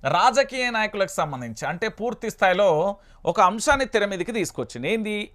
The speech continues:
ఇందిరాగాంధీ పరిపాలన మీ అందరికీ తెలుసు కదా. ఇందిరాగాంధీ, కాంగ్రెస్ పార్టీ గురించి, భారతదేశంలో ఇందిరాగాంధీ గురించి తెలవని చరిత్ర ఎవరికి ఉండదు, తెలుసుకోర్రి. చరిత్రలు ఖచ్చితంగా చదవండి. ఇందిరాగాంధీ గురించి ఎపిసోడ్ ఎప్పుడైనా చదవండి, పుస్తకాలలో కానీ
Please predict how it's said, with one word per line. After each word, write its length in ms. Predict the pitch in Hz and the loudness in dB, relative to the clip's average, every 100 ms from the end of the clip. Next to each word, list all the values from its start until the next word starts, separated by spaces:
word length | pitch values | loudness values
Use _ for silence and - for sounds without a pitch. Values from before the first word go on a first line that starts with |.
| - | -8
ఇందిరాగాంధీ 800 | 196 269 277 254 202 214 208 196 | -4 4 6 6 4 0 2 0
పరిపాలన 500 | 180 170 175 165 214 | 2 0 0 -2 -2
మీ 120 | 185 | -4
అందరికీ 360 | 160 214 214 | -4 -4 -4
తెలుసు 220 | 190 185 196 | -4 -6 -4
కదా. 200 | 214 269 - _ _ 147 | -4 -6 -14 _ _ -8
ఇందిరాగాంధీ, 640 | 185 220 220 175 147 104 - _ _ _ _ - - - - _ | 0 4 4 4 -2 -4 -14 _ _ _ _ -20 -20 -20 -20 _
కాంగ్రెస్ 600 | 151 220 254 240 240 - | 2 2 0 0 0 2
పార్టీ 340 | 220 220 220 202 | 4 4 2 -2
గురించి, 380 | 202 214 262 | -2 -2 -6
భారతదేశంలో 880 | 233 175 220 226 214 214 208 202 226 | 0 4 4 2 0 0 -2 -2 0
ఇందిరాగాంధీ 760 | 214 196 226 220 208 202 196 190 | 0 0 4 4 4 2 0 -2
గురించి 340 | 185 190 208 | -2 -4 -8
తెలవని 400 | 196 170 185 185 175 | -4 -2 -2 -6 -6
చరిత్ర 240 | 180 196 | -6 -4
ఎవరికి 280 | 196 180 180 | -2 -2 -2
ఉండదు, 360 | 156 175 117 - | -2 -2 -2 -6
తెలుసుకోర్రి. 480 | 160 175 - 190 117 - _ _ - - - | -6 -6 -4 -4 -4 -12 _ _ -20 -20 0
చరిత్రలు 300 | 190 240 254 | 2 2 -2
ఖచ్చితంగా 500 | 247 214 226 240 226 | 0 -2 -2 -4 0
చదవండి. 220 | 196 143 147 | 0 0 -4
ఇందిరాగాంధీ 720 | 208 226 254 247 208 226 220 | -2 4 6 6 6 4 4
గురించి 360 | 214 214 208 214 | 2 0 0 -2
ఎపిసోడ్ 400 | - 220 233 202 | -2 -4 -2 -2
ఎప్పుడైనా 400 | - 220 220 214 | -2 0 0 0
చదవండి, 300 | 180 139 117 | -2 -4 -8
పుస్తకాలలో 720 | 175 - 190 202 196 185 180 | -10 -4 -2 0 0 2 0
కానీ 280 | 175 208 | 0 -2